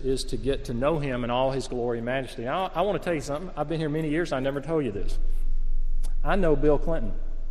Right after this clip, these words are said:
And here's how I know Bill Clinton. I mean, it wasn't because of all in the newspapers and him being president.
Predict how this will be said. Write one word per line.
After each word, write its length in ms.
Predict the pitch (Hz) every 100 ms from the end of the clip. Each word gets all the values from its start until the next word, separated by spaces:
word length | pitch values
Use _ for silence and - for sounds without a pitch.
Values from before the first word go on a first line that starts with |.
| - - - - - - - - - - - - - - - - - - - -
And 100 | 151
here's 180 | 139 180
how 160 | 170 147
I 60 |
know 180 | 139 139
Bill 200 | 135 131
Clinton. 340 | 127 117 101 98 - - - - - - - - - - - 165
I 100 | 190
mean, 200 | 190 180
it 60 |
wasn't 340 | 180 240 240 180
because 360 | 160 165 151
of 60 | 139
all 240 | 139 139
in 80 | 135
the 60 | 131
newspapers 600 | 147 - 143 135 139 123
and 100 | 120
him 140 | 127
being 200 | 120 104
president. 420 | 151 156 147 107